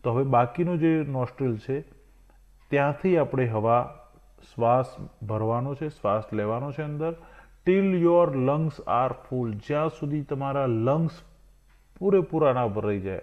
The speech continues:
Okay, lungs એટલે શું? તો ફેફસા. ઓકે, એક હોય તો lung, બંને હોય છે એટલે ફેફસા.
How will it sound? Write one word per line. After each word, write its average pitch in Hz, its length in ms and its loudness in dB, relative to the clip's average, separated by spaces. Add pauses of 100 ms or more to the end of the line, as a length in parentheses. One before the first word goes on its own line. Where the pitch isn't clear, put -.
Okay, 117 280 -4
lungs 143 480 0
એટલે 131 220 -4
શું? 113 260 -14 (760)
તો 110 80 -6
ફેફસા. - 560 -6 (420)
ઓકે, 123 200 -6
એક 135 520 -4
હોય 123 240 -2
તો 123 180 -4
lung, 143 400 -2 (640)
બંને 110 400 -4
હોય 127 200 -4
છે 139 160 -8
એટલે 120 240 -6
ફેફસા. - 640 -8